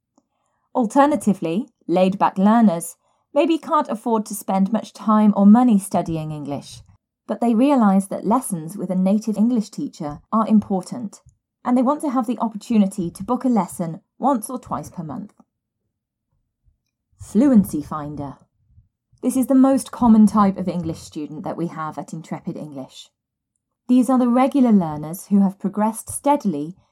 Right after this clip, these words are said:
due to their weekly habit of one or two English lessons per week. Many of these students are interested in one-to-one lessons with their teacher, but also enjoy group classes from time to time. Fluency Finder students who combine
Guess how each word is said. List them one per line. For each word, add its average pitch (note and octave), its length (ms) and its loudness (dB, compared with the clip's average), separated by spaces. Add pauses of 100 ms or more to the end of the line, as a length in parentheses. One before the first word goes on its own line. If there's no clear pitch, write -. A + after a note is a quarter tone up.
(140)
due G#3 140 2
to G3 140 -4
their F#3 180 -2
weekly A#3+ 400 0
habit E3 420 -6
of E3+ 140 -8
one G3 340 0
or C4 80 -4
two G3 440 -2
English G3 340 2
lessons E3 400 -10
per F3 180 -8
week. D3+ 400 -12 (1080)
Many C#4 320 4
of B3 100 -2
these G3 220 2
students E3+ 500 -10
are G3+ 200 0
interested G3 640 -4
in F3 220 -6
one-to-one F#3+ 500 2
lessons E3+ 580 -6
with E3+ 160 -10
their G#3 100 -12
teacher, D#3+ 540 -10 (480)
but C4+ 200 -6
also E4+ 420 -2
enjoy B3 420 0
group B3+ 340 -2
classes D3+ 500 -6
from D#3 220 -10
time D3+ 280 -10
to - 100 -16
time. C#3+ 420 -12 (840)
Fluency D#4 520 0
Finder A3 380 4
students G#3 640 -2
who G3+ 140 2
combine G3 500 4